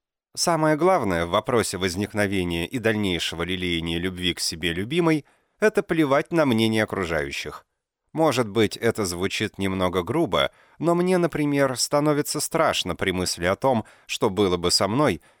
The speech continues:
если бы я хотя бы один раз в жизни послушалась мудрого совета доброжелателей. Как известно, Союз Советских Социалистических Республик, в котором многие из нас родились и жили спокойно и счастливо,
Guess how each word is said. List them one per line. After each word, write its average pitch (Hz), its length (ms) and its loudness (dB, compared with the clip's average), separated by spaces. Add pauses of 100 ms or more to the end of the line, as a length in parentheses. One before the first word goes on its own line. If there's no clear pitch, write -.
если 135 360 0
бы 123 140 0
я 151 200 0
хотя 107 340 -2
бы 101 140 2
один 104 260 0
раз 95 240 0
в 87 60 -8
жизни 123 520 -2
послушалась 120 760 -2
мудрого 98 460 0
совета 87 460 -2
доброжелателей. 82 920 -2 (380)
Как 113 260 -2
известно, 95 640 -2
Союз 160 360 0
Советских 143 640 -2
Социалистических 113 1080 -4
Республик, 160 640 -4 (200)
в - 80 -20
котором 107 400 2
многие 98 520 2
из 85 120 -2
нас 87 340 0
родились 87 600 -2
и 95 40 0
жили 82 260 -2
спокойно 85 600 -2
и 104 40 0
счастливо, 143 640 0